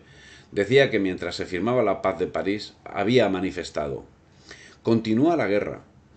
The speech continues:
y en breve les impondremos la paz que queramos, creencia que aún sostengo, y de la cual di nuevamente fe en el mes de noviembre en comunicación dirigida al ministro de la Guerra, cuya contestación todavía estoy esperando,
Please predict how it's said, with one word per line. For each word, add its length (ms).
y 140
en 140
breve 420
les 260
impondremos 580
la 160
paz 160
que 200
queramos, 440
creencia 640
que 120
aún 220
sostengo, 720
y 120
de 100
la 180
cual 320
di 160
nuevamente 640
fe 260
en 120
el 140
mes 220
de 80
noviembre 520
en 160
comunicación 640
dirigida 480
al 100
ministro 440
de 80
la 100
Guerra, 400
cuya 280
contestación 640
todavía 380
estoy 320
esperando, 720